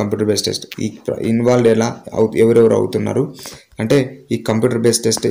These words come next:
ఎలా నిర్వహిస్తారు అనేది ప్రాసెస్ ఎలా నిర్వహిస్తారు, ఆ, మండల, ఆ, అనంతపూర్, ఇప్పుడు సపోజ్ అనంతపూర్ అనుకోండి, అనంతపూర్ డిస్ట్రిక్ట్ హెడ్ క్వార్టర్స్‌లో కావచ్చు, రెవెన్యూ డివిజన్‌లో కావచ్చు, కాన్స్టిట్యూషన్‌లో కావచ్చు, ఇలా ఎక్కడైతే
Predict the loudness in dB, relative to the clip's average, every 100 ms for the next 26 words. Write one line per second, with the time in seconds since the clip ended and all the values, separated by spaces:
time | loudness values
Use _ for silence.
0 | 0 0 0 -2 -4 -4 -6 -6 -6 -6
1 | -6 -6 -8 -6 -2 0 0 0 -2 -2
2 | -2 -4 -8 -20 -20 _ -2 0 2 4
3 | 4 2 0 0 -2 0 0 0 0 -2
4 | -4 -4 -4 -4 -2 0 0 0 -2 -2
5 | -2 -2 -4 -4 -6 -12 -12 -4 -2 0
6 | -2 -2 -4 -2 -2 -4 -4 -6 -2 -2
7 | 0 -2 -2 0 -2 -2 -6 -8 -10 -20
8 | _ 0 2 2 2 0 -2 0 0 0
9 | 0 -2 -4 -6 -10 _ -4 -4 -2 -2
10 | -2 -2 -2 -2 -2 -2 -2 0 -2 0
11 | 2 2